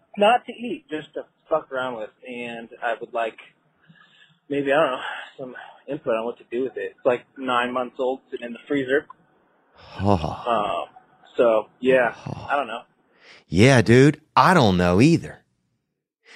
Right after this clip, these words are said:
Speaker 2: Don't call me when you guys are hiding body parts.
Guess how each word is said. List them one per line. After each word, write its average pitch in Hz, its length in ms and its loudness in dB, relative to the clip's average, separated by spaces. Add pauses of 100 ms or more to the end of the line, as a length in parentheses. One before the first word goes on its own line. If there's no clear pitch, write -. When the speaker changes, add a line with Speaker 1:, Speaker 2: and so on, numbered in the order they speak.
(160)
Speaker 2:
Don't 151 260 6
call 180 300 4
me 175 140 6
when 139 240 2
you 151 80 2
guys 139 320 4
are 123 80 4
hiding 131 500 4
body 143 340 4
parts. - 640 0